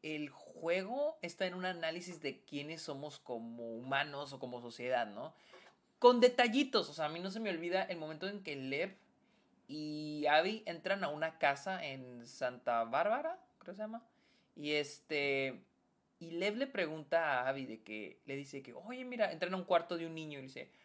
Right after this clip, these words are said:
oye, mira, tienen pintado como afuera, como en el exterior, tiene, el cuarto está pintado como de un bosque, ¿no? Dice, oye, ¿por qué tienen pintado como afuera? Dice, ah, no, pues es como, como el sueño de un niño, como dream child, como dreamlike,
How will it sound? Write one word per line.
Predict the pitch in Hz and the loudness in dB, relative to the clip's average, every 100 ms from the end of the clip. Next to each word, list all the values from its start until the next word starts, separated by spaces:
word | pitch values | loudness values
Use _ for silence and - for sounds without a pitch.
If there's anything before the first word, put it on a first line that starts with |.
| _ _ _ | _ _ _
oye, | 214 247 254 | -2 0 2
mira, | 233 262 277 269 | 0 0 -2 -2
tienen | 269 262 | -4 -4
pintado | 240 202 208 220 | -2 4 4 4
como | 240 220 | 0 -2
afuera, | 165 - 202 220 | -2 2 2 2
como | 220 170 | 0 -6
en | 147 | -6
el | |
exterior, | 135 165 220 202 156 | -6 0 2 0 -2
tiene, | 156 156 | -6 -2
el | 160 143 | -2 4
cuarto | 151 151 | 4 4
está | 170 160 | -2 -2
pintado | 165 156 151 156 | -2 0 4 4
como | 156 139 127 | 0 -6 -6
de | 131 | -6
un | |
bosque, | 127 127 - - | -6 -8 -10 -16
¿no? | 135 - _ _ - - - _ | -18 -20 _ _ -20 -20 -20 _
Dice, | - | -4
oye, | 214 220 220 | -2 -2 -4
¿por | 214 226 | -6 -6
qué | 240 | -4
tienen | 269 285 | -6 -4
pintado | 285 202 208 | -4 -2 -2
como | 226 202 156 | -2 -6 -4
afuera? | - 170 156 - _ _ _ _ - | 0 2 2 -4 _ _ _ _ -16
Dice, | 151 147 | -8 -4
ah, | 185 220 240 | 2 2 4
no, | 233 214 | 0 -2
pues | 175 | -2
es | 170 - | -4 0
como, | 208 196 190 170 151 139 - _ _ _ _ _ _ | -2 0 2 4 2 -2 -6 _ _ _ _ _ _
como | - 160 156 156 156 160 | -4 -4 -2 0 0 0
el | 156 | -2
sueño | 147 - 165 170 165 | -2 0 0 0 -4
de | 160 165 | -4 -4
un | 175 | -2
niño, | 214 240 233 220 208 208 190 | -2 0 2 4 4 4 0
como | 170 135 135 | -4 -6 -6
dream | 135 151 185 190 190 190 190 | -6 -2 0 2 2 0 -2
child, | - 190 175 175 175 175 175 175 165 170 165 | -2 0 4 6 4 2 0 -4 -8 -10 -2
como | 160 151 | 0 0
dreamlike, | 165 190 190 185 190 190 190 | 0 0 2 6 6 6 0